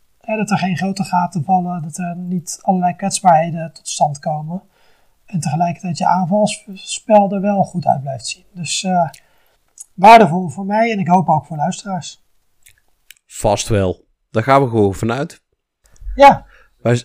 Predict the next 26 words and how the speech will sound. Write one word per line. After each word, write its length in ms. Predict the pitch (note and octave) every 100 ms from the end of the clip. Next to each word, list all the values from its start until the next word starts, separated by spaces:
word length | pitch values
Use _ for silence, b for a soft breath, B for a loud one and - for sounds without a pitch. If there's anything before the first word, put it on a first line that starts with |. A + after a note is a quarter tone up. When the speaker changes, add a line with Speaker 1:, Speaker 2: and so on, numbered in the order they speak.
| _
Speaker 2:
wij 200 | F#2+ A#2
zijn 180 | C3 D3
overtuigd 480 | C#3+ C#3 D#3+ D#3 D3+
van 120 | D3
ons 160 | B2+ -
eigen 320 | C3 B2+ A#2
kunnen, 500 | D3 B2+ G#2 C#3 -
maar 300 | - A#2 A2
ik 120 | B2+
denk 140 | A#2+ C3+
dat 140 | C#3+
we 100 | C3
na, 340 | B2 A#2+ B2 A#2
eh, 280 | A#2 G#2
ruim 340 | F#2+ A#2 C3 B2
anderhalf 420 | C3 B2+ A#2+ A2
uur 240 | B2+ A#2
wel 300 | G#2+ A2 A2+ -
langzaam 680 | G#2 A2+ A2 F#3 D#3 D3
een 100 | B2
einde 260 | E2 C3+ B2
gaan 220 | A#2+ G#2+
breien 380 | G#2 G#2+ A2+ G#2
aan 80 | G#2+
deze 240 | G#2+ G#2
aflevering. 720 | - - G#2 F#2 F#2+ A2+ G3